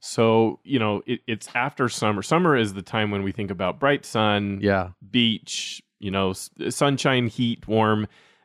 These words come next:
Speaker 1: those kinds of things. And fall, we're transitioning to away from that.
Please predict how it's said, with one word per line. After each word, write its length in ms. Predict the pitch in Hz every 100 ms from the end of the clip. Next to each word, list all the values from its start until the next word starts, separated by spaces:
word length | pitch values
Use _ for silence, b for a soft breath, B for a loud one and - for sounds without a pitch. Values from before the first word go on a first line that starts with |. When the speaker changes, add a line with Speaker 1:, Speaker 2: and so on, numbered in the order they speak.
| -
Speaker 1:
those 220 | 120 117
kinds 220 | 120 113
of 100 | 101
things. 400 | 110 104 92 90 -
And 180 | 107 101
fall, 680 | - 156 139 107 123 - -
we're 160 | 113
transitioning 960 | 110 - 113 104 127 - 110 104 104 98
to 560 | - 104 98 95 92 90 _ _ _ -
away 260 | 104 110 101
from 180 | 101 92
that. 220 | 80